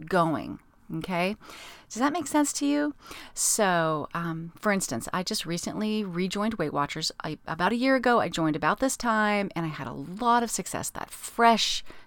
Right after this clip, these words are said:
beginner spirit. <laughs> And I really do, that program works for me.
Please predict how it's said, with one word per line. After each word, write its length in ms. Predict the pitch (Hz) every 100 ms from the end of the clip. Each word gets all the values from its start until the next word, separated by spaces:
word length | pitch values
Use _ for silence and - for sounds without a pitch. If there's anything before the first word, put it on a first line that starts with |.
| -
beginner 460 | 175 151 180 170 151
spirit. 640 | - - 151 123 110 -
<laughs> 60 | - - - - -
And 120 | 247
I 40 | 262
really 300 | 254 359 370
do, 260 | 240 233 - - - -
that 140 | 269
program 520 | - 311 311 320 330 - - -
works 360 | 208 196 -
for 140 | - 160
me. 300 | 131 85